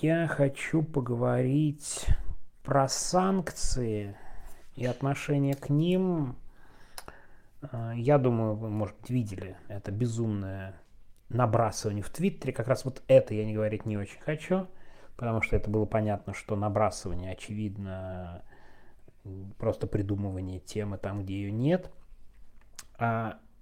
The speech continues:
я чуть меньше знаком с контекстом Милова. Ну, в том смысле, что я видел, но я вчера как-то не очень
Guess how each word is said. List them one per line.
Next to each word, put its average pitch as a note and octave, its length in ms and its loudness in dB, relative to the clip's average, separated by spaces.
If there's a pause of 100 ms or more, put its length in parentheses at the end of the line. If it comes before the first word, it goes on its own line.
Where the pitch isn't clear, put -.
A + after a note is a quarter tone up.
(280)
я B2+ 200 4
чуть - 240 2
меньше C#3 320 4
знаком A#2 400 0
с - 60 -6
контекстом G#2+ 960 -2 (120)
Милова. A2 760 6 (340)
Ну, A#2+ 140 4
в - 40 -6
том A#2+ 140 4
смысле, - 300 2
что - 160 -4
я B2+ 140 8
видел, A2+ 340 2
но G#2+ 100 -2
я A2+ 60 -2
вчера A#2+ 380 2
как-то - 340 -8
не A#2 100 0
очень A2 320 -4